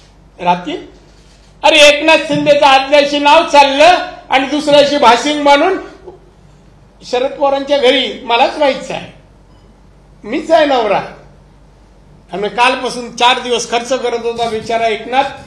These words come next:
"या हॉटेलात ठेवू आमदाराला का त्या हॉटेलात ठेवू?" बिचारा बिल देतोय आणि तिकीट याने घेतली त्याची कापून. आणि कोणी म्हणाया सांगू नका, मी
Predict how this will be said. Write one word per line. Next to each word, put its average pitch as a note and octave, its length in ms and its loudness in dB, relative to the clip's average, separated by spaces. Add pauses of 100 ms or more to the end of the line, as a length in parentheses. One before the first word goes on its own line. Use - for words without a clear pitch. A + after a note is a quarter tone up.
(140)
"या A3 140 2
हॉटेलात A#3 380 0
ठेवू A#3+ 260 0
आमदाराला C4+ 460 0
का D4 180 -2
त्या D4 120 2
हॉटेलात G#3+ 360 -4
ठेवू?" - 240 -16 (280)
बिचारा C4+ 340 0
बिल D#4 320 0
देतोय A3+ 400 0 (1000)
आणि G#3 200 -8
तिकीट D4+ 240 -6
याने D#4+ 320 2
घेतली - 460 -8 (760)
त्याची A#3 200 -6
कापून. G#3+ 440 -4 (1080)
आणि E4 140 -10
कोणी B3+ 340 -6
म्हणाया A#3+ 400 0
सांगू G#3+ 280 -2
नका, G3+ 260 -6
मी A3 160 -8